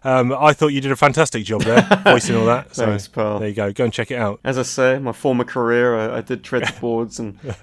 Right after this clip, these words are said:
Speaker 2: do funny voices from, for a time.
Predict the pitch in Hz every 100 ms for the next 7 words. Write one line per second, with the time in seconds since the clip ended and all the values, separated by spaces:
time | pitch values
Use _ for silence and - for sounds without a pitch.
0 | _ 120 - 120 113 113 110 117 - 107
1 | 95 - 101 _ _ - 127 110 - 123
2 | 107 104 98